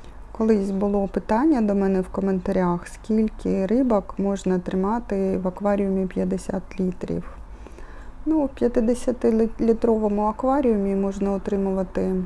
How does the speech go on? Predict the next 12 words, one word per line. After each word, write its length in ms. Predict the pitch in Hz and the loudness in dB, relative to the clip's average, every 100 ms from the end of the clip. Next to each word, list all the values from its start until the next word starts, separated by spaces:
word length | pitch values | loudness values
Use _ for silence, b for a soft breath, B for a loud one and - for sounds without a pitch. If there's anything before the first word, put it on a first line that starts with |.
| - - - B B B B - | -6 -14 -14 B B B B -8
рибок 460 | 214 220 202 180 - | 0 2 2 0 0
різних 680 | 190 190 180 185 175 180 - | 0 2 0 0 -2 -2 -4
видів. 560 | 180 190 269 294 240 202 | -4 0 2 2 2 -2
Це 140 | - | -2
вже 160 | 185 185 | -2 -2
такий 340 | 180 180 - 185 180 180 165 - - - | -4 -4 -2 -2 0 -2 -4 -10 -16 -8
величенький 680 | 202 190 180 240 277 285 262 | -2 -2 0 0 0 0 0
акваріум. 840 | 240 - 226 220 202 196 190 185 180 - - - - - | -2 -2 0 2 2 0 -2 -4 -8 -14 -14 -16 -16 -10
Можна 320 | 202 196 190 | -6 -4 -2
тримати 480 | 180 185 185 185 180 | -2 0 0 0 -2
гупі, 560 | 180 247 311 311 226 226 208 | 0 4 4 2 0 -2 -2
півників. 640 | - 262 302 240 - 202 | 0 2 2 0 -4 -6